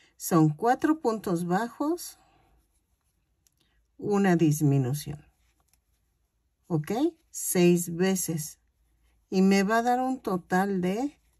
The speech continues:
treinta puntos. Tres, cuatro y la disminución. Lo tejo y regreso.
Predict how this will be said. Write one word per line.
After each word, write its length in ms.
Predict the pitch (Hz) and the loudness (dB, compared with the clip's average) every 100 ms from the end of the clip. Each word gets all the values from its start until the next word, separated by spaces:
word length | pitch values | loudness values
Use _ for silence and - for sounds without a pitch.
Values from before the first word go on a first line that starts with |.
| _ _ _ _ _ _ | _ _ _ _ _ _
treinta 580 | 185 175 170 175 180 180 | 2 6 6 4 2 -4
puntos. 640 | - 247 247 - - - _ _ _ _ _ _ | -2 -4 -4 -10 -14 -14 _ _ _ _ _ _
Tres, 600 | 180 147 220 233 - - _ _ _ _ _ _ | -4 -2 -2 -8 -18 -20 _ _ _ _ _ _
cuatro 560 | 180 180 202 - 311 320 _ _ _ _ _ _ _ _ - | -2 -2 -2 -8 -10 -10 _ _ _ _ _ _ _ _ -2
y 140 | 151 | 2
la 160 | 151 143 | 4 2
disminución. 800 | 107 - 156 120 113 147 143 - _ _ _ _ _ _ _ _ _ _ _ _ _ _ _ _ _ _ _ _ | 0 -4 -4 -2 -4 -6 -12 -16 _ _ _ _ _ _ _ _ _ _ _ _ _ _ _ _ _ _ _ _
Lo 320 | - 160 180 175 | -4 2 2 2
tejo 540 | 214 226 - 311 349 _ _ - | -2 -4 -2 -2 -2 _ _ -6
y 140 | 190 | 0
regreso. 600 | 160 147 120 92 - - | 4 4 2 -6 -10 -16